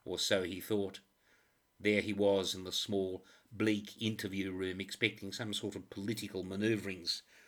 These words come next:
designed to bring him back to face all those politicians back in Australia, and with them a never-sated media flash that wouldn't be able to look past all of this and report about all the good things he had done.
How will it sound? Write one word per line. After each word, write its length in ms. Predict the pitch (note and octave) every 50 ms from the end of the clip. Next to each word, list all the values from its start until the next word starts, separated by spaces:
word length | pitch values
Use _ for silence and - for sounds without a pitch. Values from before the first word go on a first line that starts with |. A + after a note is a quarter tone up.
| _ _ -
designed 440 | F#2+ F#2 F2+ A2+ G#2 G2+ G#2 G2+ -
to 80 | G2
bring 240 | F2+ F2 A2+ G#2+ G2+
him 140 | F#2 F2 F2+
back 240 | F#2+ G#2 G2+ - -
to 80 | - F#2+
face 400 | - - B2 A2 G#2 G2 - -
all 140 | F#2 F2
those 180 | F2 F2+ F2 -
politicians 720 | - - G2+ G2 F#2+ F2+ - B2 A2 - - F#2+ F2+ E2
back 260 | - F2 G2 F#2+ -
in 100 | F#2+ G2
Australia, 680 | G2 - - - - - A#2 A2 A2 G#2 F#2+ F2 D#2+ D2+ - _ _ - - - - - - _ _
and 140 | - F#2+ F2+
with 160 | F#2+ F#2+ D#2
them 320 | F2 G#2 G#2 G#2 G2+ G2 F#2
a 40 | F2
never-sated 1120 | F2+ G2 G#2 G#2 G2 G2+ F#2+ - - - - - - A2 G#2 G#2 G#2 G2+ - A2 F#2 E2+
media 500 | F2 F2+ F#2+ G#2+ G#2+ G#2 G2+ G2+ F#2 F#2
flash 500 | - - - A#2 G#2+ F#2 - - - - - - - - - _
that 140 | - - -
wouldn't 240 | G2+ G#2+ G2+ G#2 G2+
be 120 | F2+ F#2+
able 280 | G2+ G2 F#2+ F2 F#2 F2+
to 140 | - - F#2+
look 240 | G2 G#2 G2+ - -
past 460 | - A2 G#2 G2 G2 - - - -
all 180 | F#2 F2+ F2
of 100 | E2+ D2+
this 260 | F2+ F2+ E2+ - - -
and 200 | E2+ F2 E2+ E2 - - - - - -
report 420 | - G2+ G2+ - - C3+ B2+ A2 G#2
about 220 | G2 F#2+ F#2 F#2
all 240 | F#2+ F#2+ G2+ G2+ F#2+
the 80 | F2 E2
good 340 | D#2+ E2+ G2+ A#2+ A#2 G#2
things 380 | - - A2 G2+ F2+ F2 E2 -
he 80 | F#2 E2
had 160 | D#2 D#2+ E2+
done. 340 | F#2 F2 E2 E2 E2+ E2+